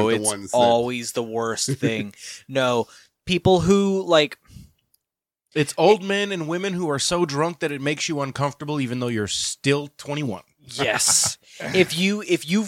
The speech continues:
Speaker 2: go to a place that is clothing optional, the type of people there who lack the level of, like, inhibition
Speaker 1: Mm-hmm.
Speaker 2: to, to be naked in front of other people like that, they're not, they're never the kind of people that you want to see naked.
Speaker 1: Yeah.
Speaker 2: I promise.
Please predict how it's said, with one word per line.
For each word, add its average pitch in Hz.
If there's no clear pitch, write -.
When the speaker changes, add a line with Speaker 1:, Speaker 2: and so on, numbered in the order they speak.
Speaker 2:
go 170
to 180
a 165
place 143
that -
is 135
clothing 135
optional, 147
the 147
type 170
of 180
people 165
there 139
who 143
lack 117
the 131
level 123
of, 117
like, 117
inhibition 139
Speaker 1:
Mm-hmm. 113
Speaker 2:
to, 160
to 160
be 151
naked 147
in 151
front 147
of 143
other 143
people 143
like 165
that, 185
they're 175
not, 160
they're 170
never 170
the 170
kind 156
of 147
people 139
that 131
you 120
want 110
to 107
see 110
naked. 95
Speaker 1:
Yeah. 120
Speaker 2:
I 123
promise. 120